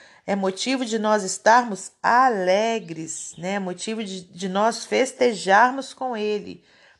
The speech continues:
né? E, de, e, e não de nós termos inveja ou de não queremos participar dessa alegria,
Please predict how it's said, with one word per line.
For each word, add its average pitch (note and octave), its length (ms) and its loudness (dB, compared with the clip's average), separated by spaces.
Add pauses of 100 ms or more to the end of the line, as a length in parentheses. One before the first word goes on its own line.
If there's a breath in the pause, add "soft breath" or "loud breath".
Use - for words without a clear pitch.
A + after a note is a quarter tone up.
né? G#3 240 0
E, A#3+ 60 -2
de, A#3 140 -6
e, G#3+ 680 -2
e G#3 40 -4
não A3 380 2
de D#4+ 260 -2
nós B3 440 -2
termos G#3 640 -2 (420 loud breath)
inveja F3+ 1000 2 (260 loud breath)
ou F#3+ 220 0
de F#3 320 -4
não F#3+ 200 2
queremos F#3 600 -2
participar F#3 760 0
dessa F3+ 400 0
alegria, E3 680 -6